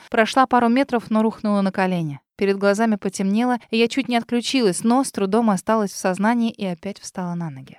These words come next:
Сердце стучало неистово быстро, и в голове наигрывала тревожная мелодия паники. Я все время оглядывалась по сторонам и прислушивалась, боясь услышать звук шагов. Перед глазами опять темнело, и ноги подгибались. В один момент встрепенулась.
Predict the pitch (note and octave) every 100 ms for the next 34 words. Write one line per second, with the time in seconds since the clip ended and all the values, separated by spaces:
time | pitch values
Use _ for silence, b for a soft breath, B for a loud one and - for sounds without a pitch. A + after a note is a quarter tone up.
0 | B - B3+ A#3 - A3 A#3+ - B3 A#3
1 | A#3+ C4 C4 - B3 A3+ A#3 A#3+ - F3
2 | E3+ G#3 F#3+ A3 A3 A#3+ A#3 G#3 A3+ G#3
3 | G#3 G#3 G3+ G#3+ A3 A#3+ G#3+ G#3 G#3 A#3
4 | G#3+ G#3+ - B3+ G3+ E3+ E3 B B G#3+
5 | G3+ B3+ C4 B3+ - G#3 A3+ A#3+ G#3+ G#3+
6 | G3+ - G3+ G#3+ G#3+ B3 C4+ A#3 A3 A3+
7 | A3 C4 D4 - G#3 F3+ E3+ F3 F#3+ A#3+
8 | A#3+ G#3+ - A#3 A#3+ G3 G3+ G#3+ - G#3
9 | G#3 F3+ - _ - A#3 A3 G#3 G#3+ A#3+
10 | A#3 G3+ G#3 G3+ - F#3+ F#3+ G#3+ B3 B3
11 | G3 F#3+ G#3 F#3+ F#3+ F3+ E3 F3 G3 A3
12 | - b - G3+ A#3+ C4 A#3 B3 A#3 -
13 | A#3 A3+ B3+ C4+ G#3+ E3 -